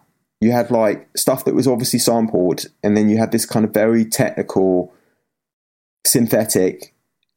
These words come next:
element to it as well. And, like, Ed Rush and Optical, um, I'm gonna use them as an, an example because it's probably the best one.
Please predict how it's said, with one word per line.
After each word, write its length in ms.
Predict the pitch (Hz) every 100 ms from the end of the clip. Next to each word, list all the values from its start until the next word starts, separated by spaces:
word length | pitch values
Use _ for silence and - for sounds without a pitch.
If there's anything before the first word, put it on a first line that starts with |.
| _
element 360 | 113 110 101 80
to 140 | 104 92
it 200 | 82 -
as 160 | 92
well. 420 | 101 90 82 95 _ _ _ _ _ -
And, 140 | 98
like, 500 | 95 92 90 90 - _ _ _ _ _ _ _ _ _ _ _ _ _
Ed 140 | 120
Rush 220 | 120 123 135
and 80 | 123
Optical, 960 | - - 117 104 101 95 95 92 - _ _ _ _ _ _ _ _ _ _ -
um, 540 | 104 92 90 87 87 -
I'm 140 | 113
gonna 140 | 117
use 160 | 120 117
them 180 | 110 101
as 160 | 92
an, 180 | 98 92 -
an 80 |
example 480 | 98 95 98 98 87
because 240 | 80 - 80
it's 100 | -
probably 220 | 90 92
the 80 | 90
best 240 | 87 -
one. 400 | 92 87 87 -